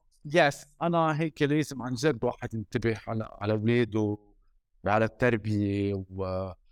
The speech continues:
و to believe in their kids. كل شي بيقولوا لكم إياه، و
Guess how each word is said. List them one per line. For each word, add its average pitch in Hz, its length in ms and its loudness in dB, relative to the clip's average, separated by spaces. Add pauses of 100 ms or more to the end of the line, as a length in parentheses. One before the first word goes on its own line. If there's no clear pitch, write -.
(240)
و 101 180 -2
to 113 160 -2
believe 120 640 2
in 113 80 0
their 104 220 2 (140)
kids. - 520 0
كل 147 120 2
شي 120 580 -2
بيقولوا 107 460 -2
لكم 113 260 -10
إياه، 110 500 0 (420)
و 98 720 2